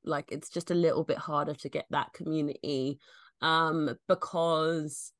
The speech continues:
um, and it's changed a lot. It has changed. The industry has gotten a lot better.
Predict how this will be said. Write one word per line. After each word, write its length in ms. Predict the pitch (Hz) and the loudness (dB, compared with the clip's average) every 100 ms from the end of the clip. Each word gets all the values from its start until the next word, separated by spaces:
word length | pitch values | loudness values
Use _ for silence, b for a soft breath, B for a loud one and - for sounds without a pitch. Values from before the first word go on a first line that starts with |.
| _ _ _ _ _ _ _ - | _ _ _ _ _ _ _ -2
um, 240 | 170 165 | -2 0
and 80 | 208 | -2
it's 140 | 196 | -2
changed 400 | - 320 269 214 | 2 4 4 2
a 40 | 190 | 2
lot. 240 | 165 101 | 2 2
It 100 | 139 | -2
has 240 | 185 190 | -4 -6
changed. 360 | - 165 147 143 | -4 -4 -4 -4
The 60 | 165 | -4
industry 280 | 156 - | -4 -4
has 80 | 147 | -4
gotten 220 | - 151 | -4 -4
a 60 | 151 | -2
lot 180 | 139 - | -2 -2
better. 360 | 156 - 107 | -4 -4 -8